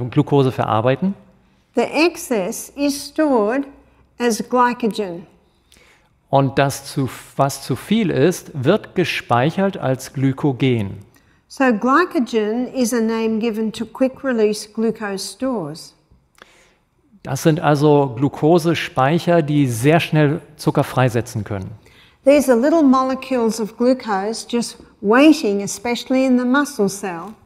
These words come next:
Speaker 2: to be called upon.
Speaker 1: Das sind also so kleine Speicher von Glucose, besonders findet man die in Muskelzellen und auf, bei Bedarf werden sie freigesetzt.
Speaker 2: That's our first line of backup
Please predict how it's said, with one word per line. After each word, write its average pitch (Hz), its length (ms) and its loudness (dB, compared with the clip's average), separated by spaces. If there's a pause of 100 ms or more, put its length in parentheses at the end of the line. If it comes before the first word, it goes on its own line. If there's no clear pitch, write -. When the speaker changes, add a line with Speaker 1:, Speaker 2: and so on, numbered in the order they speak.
Speaker 2:
to - 120 -2
be 208 140 -2
called 240 380 0
upon. - 340 -16 (640)
Speaker 1:
Das 135 140 -8
sind 147 100 -4
also 131 160 -4
so 127 140 -2
kleine 156 380 0
Speicher 160 500 -2
von 143 180 -4
Glucose, 185 720 2
besonders 143 460 0
findet 147 220 0
man 127 120 0
die 131 100 0
in 120 100 -2
Muskelzellen 156 1000 2 (320)
und - 300 -6
auf, 175 460 2 (440)
bei 156 200 4
Bedarf 139 440 2
werden 131 140 0
sie 117 100 -2
freigesetzt. 107 720 -6 (360)
Speaker 2:
That's 330 280 2
our 262 200 0
first 330 480 -2
line 262 340 2
of 196 140 -2
backup 254 520 -2